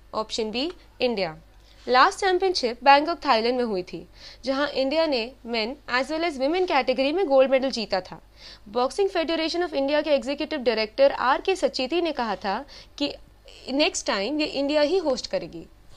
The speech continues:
हमारा अगला क्वेश्चन है, "भारत पढ़े ऑनलाइन campaign has been started by which ministry?" और इसका आंसर, जैसा कि हम सब जानते हैं,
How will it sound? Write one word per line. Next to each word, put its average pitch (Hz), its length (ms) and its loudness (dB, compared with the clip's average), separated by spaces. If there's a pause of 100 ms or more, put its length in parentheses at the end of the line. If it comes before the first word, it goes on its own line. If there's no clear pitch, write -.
(880)
हमारा 320 280 0
अगला 294 200 2
क्वेश्चन 277 340 0
है, 208 280 -8 (280)
"भारत 320 460 0
पढ़े 320 280 2
ऑनलाइन 294 680 -2
campaign 269 680 -2
has 247 180 -8
been 349 240 -6
started 233 380 -4
by 381 140 -4
which 269 240 -4
ministry?" 254 460 -4 (560)
और 226 120 -6
इसका 247 240 -4
आंसर, 240 300 -4
जैसा 269 260 -2
कि 269 120 -6
हम 254 120 -8
सब 269 200 -6
जानते 330 360 -2
हैं, 349 160 -6